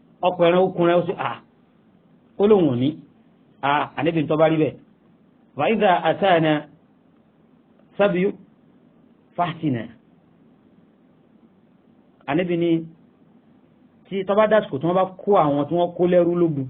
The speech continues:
ká lè mọ̀ pé ogun Islam ẹ̀sìn kẹ́ ẹ mọ́ pa wọ́n, ẹ mọ́ pa yín. Rọ́. "Hatta yashhadu an la ilaha illallah." Ẹ bá wọn jà ní wọ́n sọ pé wọ́n kàn ní ẹ mọ́ pa wọ́n. Lá. Àwọn oṣù ni àwọn tó máa ń gbógun tì yín. Ànábì nígbà àwọn tó bá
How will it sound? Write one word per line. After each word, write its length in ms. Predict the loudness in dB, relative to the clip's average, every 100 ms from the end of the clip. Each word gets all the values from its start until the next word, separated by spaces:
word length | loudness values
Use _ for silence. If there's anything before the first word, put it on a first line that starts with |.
| -6
ká 120 | -2
lè 60 | -2
mọ̀ 100 | -2
pé 60 | -2
ogun 200 | -2 -2
Islam 240 | -2 0
ẹ̀sìn 160 | -2 0
kẹ́ 80 | 0
ẹ 40 | 0
mọ́ 100 | 2
pa 80 | 2
wọ́n, 140 | 2
ẹ 40 | 0
mọ́ 140 | 0
pa 140 | -2
yín. 120 | -2 -6 -10
Rọ́. 200 | -4 -4 -4 -12 _ _ _ _ _ _ _ _
"Hatta 640 | -6 -6 -6 -4 -2 0 0
yashhadu 680 | 0 -4 -6 -2 -2 -4 -4
an 120 | -4 0
la 440 | 2 2 2 0 -2
ilaha 400 | -2 0 0 -4
illallah." 440 | -6 -6 -8 -10 -14 _ _ _ _ _
Ẹ 140 | -4 0
bá 160 | 2 2
wọn 160 | 2 0
jà 120 | 0
ní 60 | 0
wọ́n 80 | -2
sọ 60 | -2
pé 60 | -2
wọ́n 80 | 0
kàn 80 |
ní 60 | -2
ẹ 40 |
mọ́ 160 | 0 0
pa 80 | 2 0
wọ́n. 140 | 0 -8 -20 _ -6
Lá. 140 | -4 -4 -14 _ _ _ _ -6
Àwọn 180 | 0 2
oṣù 140 | 0 0
ni 80 | -4
àwọn 100 | -2
tó 40 |
máa 120 | -2 -2
ń 40 |
gbógun 220 | -4 -6
tì 100 | -12
yín. 120 | -14 -16 _ _ _ _ _ _ _ _ _ _ _ _ _ _ _ _ _ _ _ _ _ _ _ _ _ _ _ _ _ -6
Ànábì 240 | -2 0
nígbà 140 | 2 0 0
àwọn 140 | 0
tó 80 | 2
bá 100 | 0